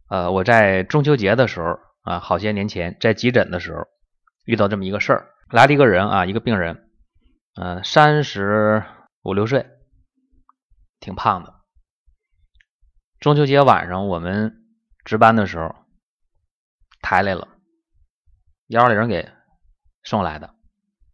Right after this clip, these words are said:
在医院有一个特点啊，就是你可能个人去看病的话，有些医院啊，个别医院，如果你没带钱，可能不给你看病。但是幺二零急救中心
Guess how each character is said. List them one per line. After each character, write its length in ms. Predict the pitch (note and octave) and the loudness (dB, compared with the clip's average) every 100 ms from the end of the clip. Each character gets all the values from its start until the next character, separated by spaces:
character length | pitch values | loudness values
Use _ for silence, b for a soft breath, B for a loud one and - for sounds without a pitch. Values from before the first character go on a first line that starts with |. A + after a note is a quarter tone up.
| - | -2
在 140 | E3+ | 2
医 60 | D#3+ | 2
院 140 | E3+ | 2
有 120 | B2 | 0
一 60 | E2+ | -2
个 100 | G2 | -6
特 160 | - B2+ | -4 -4
点 180 | F2+ | -4
啊， 180 | D#2+ E2 | -8 -12
就 100 | F2 | -12
是 260 | F#2+ G2+ F#2 b b b b _ _ - | -8 -8 -8 b b b b _ _ -6
你 160 | D3+ | -2
可 120 | F#3 B2+ | 0 -2
能 120 | A2 | 0
个 160 | G#3+ | 2
人 180 | D#3 A2+ | 4 2
去 280 | A#2 C3 A2 | 0 0 0
看 200 | - C3+ | 0 -2
病 160 | C3 A#2+ | -2 -2
的 140 | F#2+ | -2
话， 280 | G2+ F#2 F2 | 0 0 -2
有 200 | F#2+ F#2 | -4 -4
些 160 | B2 | -4
医 60 | B2+ | -6
院 360 | A#2+ B2 G2 - _ | -4 -4 -6 -10 _
啊， 140 | F2+ | -16
个 180 | F2 D#3 | -6 -2
别 160 | A2+ G2+ | -2 -4
医 40 | |
院， 300 | F#2+ F#2+ F#2 _ _ | -8 -8 -10 _ _
如 140 | G#2 | -6
果 120 | A2 A#2 | -2 -2
你 380 | G2+ F2 - _ _ _ | -2 -6 -10 _ _ _
没 180 | G#2+ G#2+ | -8 -4
带 160 | C3 A2 | -2 -2
钱， 460 | - F2+ F#2 A#2 | -4 -6 -4 -4
可 200 | - A2 | -6 -6
能 200 | F2+ G#2+ | -4 -6
不 80 | C#3 | -6
给 100 | A2 | -8
你 100 | F2+ | -10
看 220 | - F2 | -12 -10
病。 180 | E2+ E2+ _ _ _ _ _ _ _ | -10 -10 _ _ _ _ _ _ _
但 200 | - C#3+ | 6 6
是 180 | C3 C3 B B B B | 6 2 B B B B
幺 180 | - D3 | 6 10
二 160 | D3 | 10
零 160 | A2 F#2 G2+ - - _ _ _ | 8 4 2 -2 -8 _ _ _
急 180 | - C#3 | 0 4
救 160 | D#3+ | 6
中 220 | C3+ C#3+ C#3+ | 6 4 2
心 280 | C3+ C3+ | 0 -2